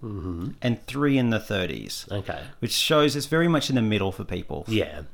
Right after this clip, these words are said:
Speaker 1: which is a lot of songs are this year, aren't they? Like, this
Speaker 2: Mm.
Speaker 1: isn't really kind of polarizing people because one person <laughs> likes it.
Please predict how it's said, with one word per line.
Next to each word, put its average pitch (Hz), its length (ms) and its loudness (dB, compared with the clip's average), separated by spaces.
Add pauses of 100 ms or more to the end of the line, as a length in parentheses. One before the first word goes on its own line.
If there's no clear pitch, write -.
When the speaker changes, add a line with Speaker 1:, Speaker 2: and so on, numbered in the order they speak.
(140)
Speaker 1:
which 139 160 -2
is 123 80 0
a 131 60 4
lot 104 320 2
of 98 100 2
songs 87 300 0
are 87 160 0
this 87 200 -2
year, 85 200 -2
aren't 87 180 -2
they? 80 300 0
Like, 92 340 -4
this 107 160 2
Speaker 2:
Mm. - 40 4
Speaker 1:
isn't 123 260 4
really 107 260 4
kind 95 300 0
of 82 120 -2 (200)
polarizing 95 720 2
people 95 320 0
because 101 440 -2
one 98 200 0
person 95 320 2
<laughs> 98 120 4
likes - 180 0
it. - 140 -8